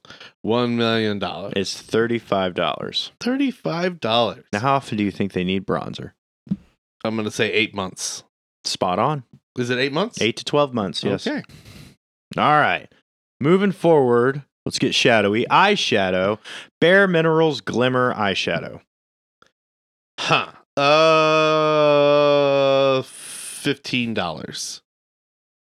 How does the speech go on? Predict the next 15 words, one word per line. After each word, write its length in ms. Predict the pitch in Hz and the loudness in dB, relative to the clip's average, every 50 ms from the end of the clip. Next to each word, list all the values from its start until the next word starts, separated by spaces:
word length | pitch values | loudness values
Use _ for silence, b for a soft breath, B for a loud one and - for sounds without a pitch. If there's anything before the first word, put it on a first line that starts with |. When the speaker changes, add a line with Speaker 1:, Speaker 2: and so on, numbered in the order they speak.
| _ _ _ _ _ _ - _ _ - - | _ _ _ _ _ _ -20 _ _ -6 -4
Speaker 2:
Eighteen 380 | 95 95 90 - - 127 127 | -4 -4 -2 -4 -6 -4 -2
dollars. 500 | 135 147 156 - - - 82 - - - - _ - | -2 -2 -2 -2 -4 -6 -6 -8 -12 -12 -12 _ -16
Speaker 1:
Okay. 340 | - - 180 294 311 180 - _ _ - | -6 -4 -4 -4 -4 -6 -10 _ _ -8
Speaker 2:
Good 160 | 135 - - | -8 -6 -6
job. 460 | - - - 208 214 - - - - - _ _ _ _ _ _ _ _ _ _ _ _ - | -6 -4 -2 -2 -2 -2 -4 -8 -14 -20 _ _ _ _ _ _ _ _ _ _ _ _ -2
How 140 | 110 113 113 | 0 0 0
often 140 | 104 - | 0 -2
do 40 | 104 98 | -4 -4
you 40 | |
think 180 | 90 - 95 90 | -4 -4 -6 -4
they 80 | 95 92 | -4 -4
need 120 | 92 92 | -4 -4
to 60 | 87 87 | -4 -4
buy 200 | 98 107 123 117 | -4 -4 -4 -6
it? 120 | - | -10